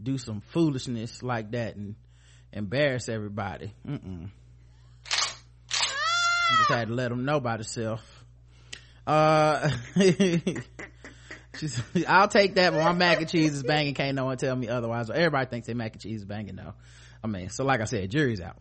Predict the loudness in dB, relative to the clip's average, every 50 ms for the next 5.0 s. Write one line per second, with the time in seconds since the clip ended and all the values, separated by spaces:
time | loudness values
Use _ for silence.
0 | -20 -20 -20 -20 -20 -20 -20 -20 -16 0 4 8 8 8 8 8 8 6 6 6
1 | 6 4 4 6 6 6 8 8 6 6 6 4 4 2 2 2 0 -2 -6 -8
2 | -8 -10 -12 -18 -20 -20 -20 -20 -18 -8 -6 -4 -4 -4 -2 -2 -2 0 -2 -2
3 | -4 -4 -6 -6 -8 -10 -16 -18 -20 -20 -20 -20 -20 -20 -20 -20 -20 -20 -20 -20
4 | -20 -20 -20 -20 -8 -4 -2 -2 -2 -2 -2 2 4 4 4 4 2 -4 -16 -20